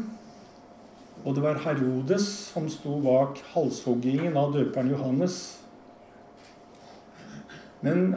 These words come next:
her finner vi altså en kvinne fra innerkretsen hos Herodes,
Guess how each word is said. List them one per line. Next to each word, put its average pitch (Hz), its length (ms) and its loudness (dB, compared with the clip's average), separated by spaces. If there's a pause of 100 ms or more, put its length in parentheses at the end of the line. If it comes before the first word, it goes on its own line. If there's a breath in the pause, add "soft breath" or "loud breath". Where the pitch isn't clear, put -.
her 170 260 4
finner 160 380 0
vi 165 80 6
altså 143 360 2 (1040)
en 151 240 0
kvinne 147 480 4
fra 151 240 2 (1300)
innerkretsen 143 1120 2
hos 147 200 -2 (300)
Herodes, 147 640 2